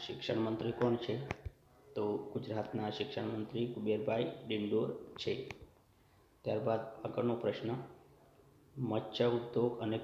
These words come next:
પશુપાલન મંત્રી કોણ છે? તો પુરુષોત્તમભાઈ સોલંકી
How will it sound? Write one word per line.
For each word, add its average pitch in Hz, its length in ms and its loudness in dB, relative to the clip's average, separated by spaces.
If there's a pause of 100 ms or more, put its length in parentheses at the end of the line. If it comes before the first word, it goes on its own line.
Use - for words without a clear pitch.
પશુપાલન 113 760 4 (220)
મંત્રી 110 720 0
કોણ 117 220 2
છે? - 380 0 (160)
તો 110 160 2
પુરુષોત્તમભાઈ 110 920 2 (280)
સોલંકી 107 720 0